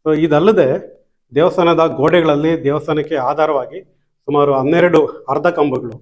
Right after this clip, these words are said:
ಅಂದ್ರೆ ಅರ್ಧ ಕಂಬ ಅಂದ್ರೆ ಇದು ಹೊರಭಾಗ ಮಾತ್ರ ಕೆತ್ತನೆ ಇರುತ್ತೆ, ಒಳಭಾಗ ಕಲ್ಲು ಹಾಗೆ ಇರುತ್ತೆ. So, ದೇವಸ್ಥಾನದ ಗೋಡೆ ಒಳಗಡೆಗೆ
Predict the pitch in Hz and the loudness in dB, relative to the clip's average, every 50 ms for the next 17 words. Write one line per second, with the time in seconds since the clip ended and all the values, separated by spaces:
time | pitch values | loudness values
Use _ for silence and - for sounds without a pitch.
0 | _ _ _ _ _ _ _ _ _ _ 131 139 151 143 135 143 175 175 175 180 | _ _ _ _ _ _ _ _ _ _ -8 -4 -2 -2 0 0 0 0 0 0
1 | 170 170 165 160 160 165 175 156 139 127 127 143 147 170 175 170 175 165 156 151 | 0 2 2 2 2 0 0 0 0 0 0 0 0 0 0 2 2 2 2 0
2 | 151 170 170 - 147 135 - 147 147 139 131 131 - - - 156 - - _ _ | 0 -2 -2 -2 -4 -6 -2 -2 -2 -2 -2 -4 -10 -14 -16 -18 -20 -20 _ _
3 | _ _ _ _ _ - 139 143 143 156 160 156 160 156 - 143 143 147 143 127 | _ _ _ _ _ -6 -4 -2 0 0 2 0 0 -2 -2 -2 -2 0 0 0
4 | 135 147 160 147 139 131 117 - - - 160 - _ _ _ _ _ _ _ _ | 0 2 2 2 0 0 -4 -8 -12 -16 -16 -16 _ _ _ _ _ _ _ _
5 | - 135 120 135 143 151 139 151 147 147 147 143 135 143 - - 131 147 180 190 | -8 -6 -4 -4 -4 -4 -2 -2 -2 -2 0 0 -2 -2 -2 -2 0 2 4 4
6 | 180 156 147 143 156 151 151 143 175 156 127 131 143 - _ _ | 4 4 4 4 2 2 2 0 0 -2 -2 -4 -10 -16 _ _